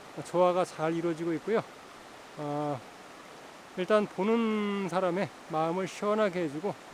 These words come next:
즐겁고 밝게 해주는 것 같습니다. 네, 오늘은 이렇게 멋진 계곡에서 시원한 바람을 맞으며, 어, 신선한 공기를 쐬면서 한번 저 힐링 주신과 함께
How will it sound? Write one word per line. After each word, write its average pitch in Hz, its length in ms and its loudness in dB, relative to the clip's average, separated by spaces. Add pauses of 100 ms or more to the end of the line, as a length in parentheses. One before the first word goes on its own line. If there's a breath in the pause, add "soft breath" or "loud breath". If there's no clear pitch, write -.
(500)
즐겁고 190 680 4 (160)
밝게 156 340 2
해주는 175 260 2
것 160 60 2
같습니다. 135 400 -4 (720)
네, 180 100 2
오늘은 220 540 8
이렇게 175 420 4 (140)
멋진 180 540 2 (360)
계곡에서 175 540 4 (400)
시원한 214 640 6 (340)
바람을 175 460 6
맞으며, 156 500 4 (760)
어, 131 380 -2 (120)
신선한 220 520 6
공기를 185 380 2
쐬면서 175 580 2 (560)
한번 180 280 2
저 165 120 2
힐링 233 260 2
주신과 190 320 2
함께 160 480 0